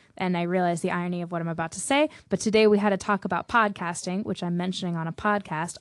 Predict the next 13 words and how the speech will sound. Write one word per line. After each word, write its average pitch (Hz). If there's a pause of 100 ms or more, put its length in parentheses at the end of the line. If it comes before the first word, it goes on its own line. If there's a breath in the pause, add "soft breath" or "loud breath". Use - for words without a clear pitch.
(100)
I 185
know. 185 (420 loud breath)
And 240 (120)
to 330
remind 285
people 240
it 214
was 208
happening, 208 (200 soft breath)
I -
posted 233
on 175
Slack. -